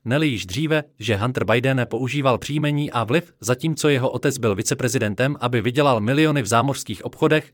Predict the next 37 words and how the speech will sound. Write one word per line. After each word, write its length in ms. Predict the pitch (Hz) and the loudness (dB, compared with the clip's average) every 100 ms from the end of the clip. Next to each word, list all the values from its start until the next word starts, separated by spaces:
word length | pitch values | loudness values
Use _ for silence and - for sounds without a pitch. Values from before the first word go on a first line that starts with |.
| - | -8
což 180 | 131 - | -4 -2
také 280 | 120 123 | 0 2
mohlo 280 | 117 113 123 | 2 2 0
ohrozit 420 | 120 135 147 131 | 0 0 2 0
národní 400 | 107 110 131 135 | 2 2 2 0
bezpečnost 500 | 101 120 147 - 120 - | -2 -2 -2 -4 -6 -2
U 100 | 135 | -2
S 140 | 131 | -2
A. 200 | 87 - _ _ _ _ _ _ _ _ _ _ _ _ _ | -6 -10 _ _ _ _ _ _ _ _ _ _ _ _ _
Johnson 340 | 107 175 202 | 0 2 4
řekl 220 | 180 185 147 | 2 4 4
listu 260 | 151 - | 4 4
The 120 | 151 | 4
Washington 440 | 117 127 151 139 123 | 4 4 2 0 2
Times, 300 | 127 139 123 | 2 2 0
že 140 | 107 | 0
záznamy 440 | 98 117 113 113 101 | 4 2 2 0 -2
ukazují, 480 | 101 104 117 135 143 - | 0 0 0 -2 -6 -8
že 160 | - 127 | 2 4
rodina 300 | 143 180 185 | 6 6 4
Bidenových 460 | 156 156 170 170 139 | 4 4 4 2 0
byla 200 | 143 131 | 0 2
zapojena 460 | 131 147 139 135 | 2 4 4 2
do 120 | 117 | 2
nyní 260 | 113 131 135 | 0 2 0
již 160 | 113 - | -2 -2
neexistující 720 | 113 143 156 - 143 131 90 | -4 -2 -4 -2 -4 -4 -4
cevc 300 | - 165 - | -4 -4 -2
China 320 | - 135 120 | 0 0 0
Energy, 380 | 120 143 120 - - | 0 0 0 -2 -4
která 280 | _ 123 110 | _ 2 2
měla 260 | 107 104 98 | 2 2 0
napojení 480 | 98 123 123 131 117 | 0 2 2 2 0
na 100 | 104 | 0
komunistickou 640 | 117 131 - 127 - 110 | 0 0 -2 -4 -4 -6
stranu 340 | - 117 117 | -2 0 0
Číny. 380 | 113 110 92 85 | 0 -4 -4 -6